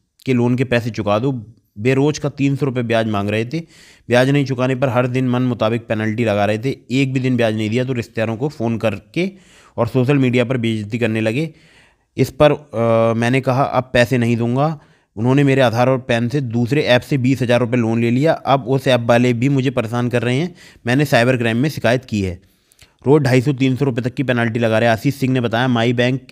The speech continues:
ऐप से पाँच हज़ार रुपये का लोन लिया था। मैं एक निजी बैंक कंपनी में काम करता था।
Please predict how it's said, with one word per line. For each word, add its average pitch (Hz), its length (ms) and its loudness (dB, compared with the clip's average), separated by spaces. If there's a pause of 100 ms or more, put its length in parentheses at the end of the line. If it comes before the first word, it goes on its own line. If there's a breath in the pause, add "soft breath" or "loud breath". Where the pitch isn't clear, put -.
ऐप 117 340 0
से 143 160 0
पाँच 123 400 -2
हज़ार 113 180 2
रुपये 113 200 -2
का 117 80 2
लोन 101 200 0
लिया 113 180 2
था। 135 220 -4 (340 loud breath)
मैं 120 140 4
एक 127 100 2
निजी 113 320 2
बैंक 135 240 2
कंपनी 127 280 0
में 131 140 0
काम 107 240 -2
करता 110 280 -2
था। 139 260 -4